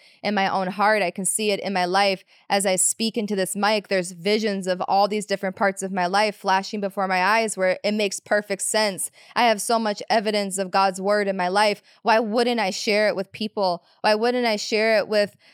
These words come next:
God's universe? Why wouldn't I speak on it? So this is, again, one of those moments where you're gonna be continuously surprised. Let God blow your mind. Let God open up the winds of hope and show you what's really possible in your life.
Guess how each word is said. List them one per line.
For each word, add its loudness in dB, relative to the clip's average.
God's 2
universe? 0
Why 2
wouldn't -2
I 0
speak -4
on -2
it? -2
So -2
this 0
is, -4
again, 0
one -2
of 0
those 0
moments 0
where 0
you're 0
gonna 0
be -6
continuously -2
surprised. -2
Let 0
God 2
blow 0
your 0
mind. -2
Let 2
God 2
open 0
up 0
the -2
winds 0
of -4
hope -2
and -4
show 0
you 0
what's -4
really 0
possible -2
in -4
your -2
life. -2